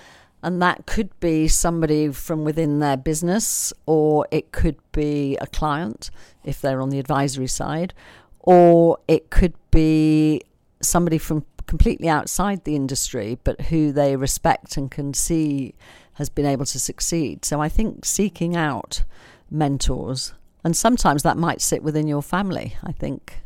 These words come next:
my father was a, a good mentor for me. And then also, if it's possible within their organisation, trying to get sponsorship,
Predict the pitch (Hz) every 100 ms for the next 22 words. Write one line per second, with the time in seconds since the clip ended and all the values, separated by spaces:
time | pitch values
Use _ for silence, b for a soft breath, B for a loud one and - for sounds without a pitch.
0 | - 156 160 - 165 156 131 127 135 127
1 | - - - 139 - 135 131 - 131 -
2 | 135 156 247 B B B B B B _
3 | _ _ 180 180 185 190 190 190 185 170
4 | - - 247 - 165 156 - - - 233
5 | - 175 165 165 175 175 165 160 160 151
6 | 160 165 160 - 117 110 127 - _ -
7 | 170 165 151 147 - 151 - - - 170
8 | 170 - 139 - -